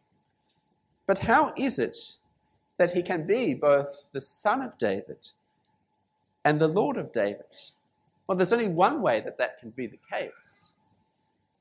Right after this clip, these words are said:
And that is that he is not just human. He is divine. Chapter twenty has been this clash of authorities, the religious leaders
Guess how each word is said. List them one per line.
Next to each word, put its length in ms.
And 140
that 140
is 220
that 120
he 140
is 160
not 260
just 460
human. 460
He 220
is 180
divine. 640
Chapter 320
twenty 320
has 160
been 200
this 180
clash 760
of 220
authorities, 880
the 80
religious 480
leaders 420